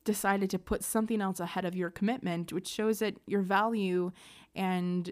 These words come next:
your significance over what you feel about that person isn't very heavy. And maybe that wasn't your intention. And this is why this is so important, is that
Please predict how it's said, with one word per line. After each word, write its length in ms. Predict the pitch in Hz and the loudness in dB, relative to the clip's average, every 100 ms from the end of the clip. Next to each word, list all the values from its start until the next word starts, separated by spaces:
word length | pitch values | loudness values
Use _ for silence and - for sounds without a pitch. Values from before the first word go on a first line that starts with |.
| - | -8
your 520 | 190 180 175 170 180 | -6 -2 0 -2 -4
significance 960 | - 185 220 240 - 175 170 175 - - - - _ _ _ _ _ | -6 -2 -2 -2 -4 -4 -4 -6 -8 -10 -20 -20 _ _ _ _ _
over 420 | 226 262 254 226 196 | 2 4 6 6 4
what 260 | 196 196 | 2 0
you 80 | 208 | -2
feel 300 | 190 277 320 | -4 -2 0
about 220 | 226 175 | 2 2
that 160 | 175 165 | 0 -4
person 420 | - 175 180 175 - | -2 -2 -2 -2 -2
isn't 320 | 220 240 - | 0 0 0
very 220 | 185 170 | -2 -4
heavy. 460 | - 156 69 - - - - - | -6 -6 -6 -10 -12 -16 -10 2
And 80 | |
maybe 220 | 247 294 349 | 2 6 6
that 160 | 262 | 6
wasn't 280 | 233 226 208 | 6 4 2
your 120 | 202 | 2
intention. 560 | 180 180 202 185 - 156 | 0 0 2 2 0 2
And 100 | 214 | 2
this 140 | 262 | 2
is 120 | 294 | 0
why 120 | 240 220 | 2 2
this 180 | 208 | 2
is 100 | 202 | 0
so 140 | - 196 | 0 0
important, 500 | 175 - 320 185 185 | 0 -2 -2 0 -2
is 120 | 175 | 0
that 260 | 175 165 | 2 2